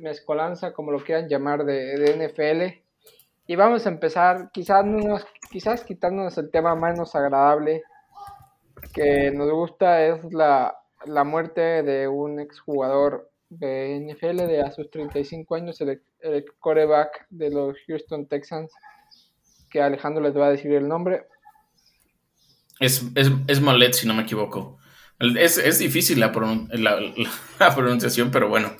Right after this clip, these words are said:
Speaker 2: es una, una noticia bien desafortunada la que se dio.
Speaker 1: Por lo que estuvimos leyendo, murió, no sé si ahogado o
Speaker 2: Sí.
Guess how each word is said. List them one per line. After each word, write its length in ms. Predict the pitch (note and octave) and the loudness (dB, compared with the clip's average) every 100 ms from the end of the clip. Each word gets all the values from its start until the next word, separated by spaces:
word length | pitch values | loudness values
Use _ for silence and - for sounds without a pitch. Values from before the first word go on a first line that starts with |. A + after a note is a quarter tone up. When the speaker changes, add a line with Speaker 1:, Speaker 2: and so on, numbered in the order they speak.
| - - - - - | -20 -20 -20 -18 -4
Speaker 2:
es 200 | B2+ B2+ | -2 2
una, 440 | B2 A#2 A2 G2+ | 4 6 6 4
una 180 | A#2 A#2 | 4 4
noticia 300 | A2 A2 A#2+ | 2 0 2
bien 220 | A2 A2 | 4 2
desafortunada 580 | A2 A2 G2+ - G#2+ G#2+ | 2 0 -4 -6 -4 -2
la 140 | G#2 | -4
que 60 | - | -4
se 120 | - | -6
dio. 240 | G2+ G#2 - _ _ _ _ _ _ _ | -4 -6 -10 _ _ _ _ _ _ _
Speaker 1:
Por 140 | E3+ E3+ | -2 0
lo 180 | E3 | 0
que 80 | F#3 | 0
estuvimos 500 | E3+ - A3+ A#3+ G#3 | -2 2 4 4 0
leyendo, 720 | D#3+ D#3 E3+ F#3 F#3 F3 D3 - | 0 0 -2 -2 0 0 -2 -6
murió, 600 | D#3 D3+ D#3 D#3+ E3 E3+ | -6 -2 2 4 4 0
no 160 | E3 | -6
sé 160 | - E3 | -8 -8
si 160 | - | -4
ahogado 580 | C3+ C3 C3 D3+ F3+ F#3+ | -2 0 6 6 6 4
o 720 | G3 F#3+ F#3 D3+ C#3 C3+ C3+ C#3 _ _ | 0 -2 0 0 0 -2 -6 -10 _ _
Speaker 2:
Sí. 580 | - - A#2 A2 - - | 0 2 2 0 -8 -20